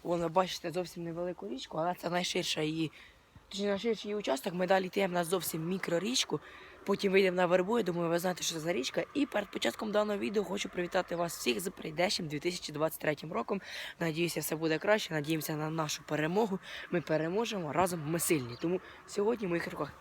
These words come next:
імпульс, ультралайтовий, і ціль це буде ловля щуки й окуня. Перший монтаж у мене тут вже стоїть, це є скорпик в оливочці на двох з половиною грамчиках, зовсім невеликий монтажик. І зараз, точніше, на двох грамчиках.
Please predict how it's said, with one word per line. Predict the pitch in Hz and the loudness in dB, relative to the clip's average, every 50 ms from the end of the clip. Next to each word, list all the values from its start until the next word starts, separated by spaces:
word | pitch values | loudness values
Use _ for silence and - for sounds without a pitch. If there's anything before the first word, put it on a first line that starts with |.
| - | -2
імпульс, | - 262 277 233 - 226 196 - - | 0 2 2 2 2 -2 -4 -2 2
ультралайтовий, | 185 180 - 196 196 208 233 254 233 - 208 196 196 196 - - | 2 4 4 6 4 4 4 2 0 0 -2 -2 -2 -2 -2 0
і | - 247 | -2 0
ціль | - - 233 208 | 0 0 -2 -2
це | - 196 | -2 0
буде | 175 180 170 170 | 0 2 4 4
ловля | 170 165 160 156 | 4 4 2 0
щуки | 151 - - 226 - 170 | 0 -2 -2 0 0 0
й | - | 2
окуня. | - 165 143 - 131 127 135 - - - - - - - - - | 2 2 0 0 -6 -10 -10 -12 -14 -16 -16 -16 -16 -16 -2 4
Перший | - 233 233 - 233 220 | 4 4 4 4 2 2
монтаж | 220 220 226 240 233 226 | 0 0 0 0 0 2
у | |
мене | 202 190 | 0 0
тут | - 190 | 0 0
вже | 175 180 180 | 0 0 -2
стоїть, | - - 202 202 196 185 151 | -2 0 0 2 2 2 2
це | - - 175 | 2 4 4
є | 170 165 160 - - - - - - - - | 6 4 4 2 -2 -16 -20 -20 -18 -14 -10
скорпик | - - - - 202 277 - 175 147 147 | -6 -2 4 4 4 4 4 2 0 0
в | 139 147 170 170 - - | 0 0 0 0 0 0
оливочці | - - 185 175 170 156 151 147 - - 156 | 2 4 6 6 6 4 4 2 0 0 0
на | 156 156 | 0 0
двох | 156 175 160 | 2 0 0
з | - | 0
половиною | - 165 165 165 165 165 160 | 0 2 2 2 2 2 2
грамчиках, | 165 156 151 143 135 - - 151 147 | 2 2 2 0 -2 -2 0 0 2
зовсім | 143 185 190 - 185 175 | 2 2 0 0 0 -2
невеликий | 180 185 185 196 190 - 196 190 | -2 0 0 -2 -2 -2 -2 -4
монтажик. | 202 202 226 277 285 214 185 - - - - - - - - - - | -2 -2 -2 -2 -2 -2 -4 -6 -8 -14 -18 -18 -18 -20 -16 -8 -2
І | - 240 269 233 | 2 2 2 4
зараз, | 196 208 208 196 196 196 - - | 6 6 6 6 4 0 -4 -6
точніше, | - - - 196 202 196 | -6 -4 -2 0 0 2
на | 208 190 | 2 2
двох | 175 175 160 131 | 4 4 2 2
грамчиках. | 135 127 127 127 - - - - | 0 -4 -4 -6 -6 -6 -8 -10